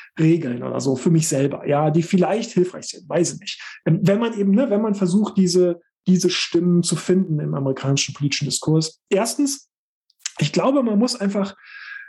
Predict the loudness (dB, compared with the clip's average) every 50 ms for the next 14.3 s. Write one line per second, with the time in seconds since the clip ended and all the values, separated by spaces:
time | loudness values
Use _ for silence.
0 | _ _ 0 0 2 2 4 2 2 0 -2 _ 0 2 4 4 4 2 2 2
1 | 4 4 4 2 0 -4 -6 -8 -6 -2 -2 0 2 2 2 2 2 2 0 2
2 | 4 4 4 4 4 2 -2 -4 -2 0 2 4 4 4 2 2 0 -2 -2 -4
3 | -4 -2 -2 -2 -2 -2 0 0 2 2 4 2 2 0 -2 -2 0 0 0 0
4 | 2 2 2 4 4 4 4 4 2 2 0 -4 -4 -4 0 2 2 4 4 4
5 | 4 4 2 2 2 2 2 2 0 -2 -4 -4 -2 -2 0 0 0 0 2 2
6 | 0 0 -2 -8 -16 -12 -6 -2 0 2 2 0 0 0 0 2 2 0 0 -4
7 | -10 -18 _ _ 0 2 4 4 4 4 4 4 4 2 2 2 2 2 2 0
8 | -2 -4 -4 -2 0 2 2 2 2 2 2 2 2 2 2 2 0 0 0 2
9 | 2 2 2 2 0 -2 -4 -2 -2 -2 -2 -4 -4 -4 -4 -2 -2 -2 -4 -6
10 | -8 -8 -4 -2 -2 0 0 2 0 0 0 2 2 2 2 2 0 -2 0 0
11 | 0 2 2 2 2 2 2 0 0 -2 -4 -4 -2 0 0 0 0 0 0 -2
12 | -2 -2 -2 0 4 4 4 4 2 0 -4 -8 -8 -8 -6 -6 -8 -8 -4 0
13 | 0 0 2 2 2 0 0 -2 -6 -4 -2 -2 -2 -2 -2 -4 -4 -6 -6 -6
14 | -6 -4 -4 -6 -6 -8